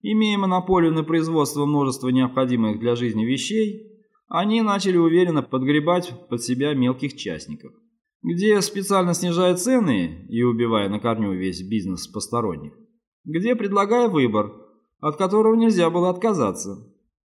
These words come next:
На этой почве вышел большой конфликт,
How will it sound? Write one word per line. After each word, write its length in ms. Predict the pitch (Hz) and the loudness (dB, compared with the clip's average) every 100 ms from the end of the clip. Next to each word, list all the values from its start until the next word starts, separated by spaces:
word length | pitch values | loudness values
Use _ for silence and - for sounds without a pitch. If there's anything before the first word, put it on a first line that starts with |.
| _ _ | _ _
На 300 | - 151 175 | -10 -4 -2
этой 160 | 175 180 | 0 -2
почве 560 | 185 208 185 131 104 | 0 0 0 0 0
вышел 320 | 110 127 127 127 | 0 -2 -2 0
большой 340 | 127 123 123 | 0 -2 -4
конфликт, 480 | 131 147 151 127 | -4 -4 -6 -12